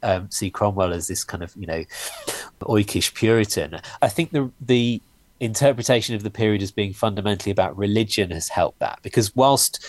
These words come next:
in the twenty-first century, I think we can look at the constitutional ideas of the parliamentarians and say, actually, probably we don't really want to go back to an absolutist monarchy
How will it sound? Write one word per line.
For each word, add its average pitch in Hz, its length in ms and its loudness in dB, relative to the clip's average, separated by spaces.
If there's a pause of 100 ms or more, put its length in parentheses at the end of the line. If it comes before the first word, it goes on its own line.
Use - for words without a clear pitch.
(400)
in 120 160 0
the 107 60 0
twenty-first 131 460 4
century, 104 280 2
I 101 60 4
think 104 240 -4 (160)
we 110 300 0
can 107 480 -4
look 127 360 2
at 113 200 2
the 101 60 -4
constitutional 107 1000 0
ideas 95 460 0
of 92 80 -8
the 90 60 -18
parliamentarians 95 720 0
and 95 80 -12
say, 98 160 2
actually, 98 280 -2
probably 98 580 0
we 92 160 -4
don't 101 280 -2
really 92 160 -6
want 87 220 -6
to - 60 -8
go 90 120 0
back 87 200 -2
to 98 100 -4
an 87 60 -2
absolutist - 500 -6
monarchy - 380 -6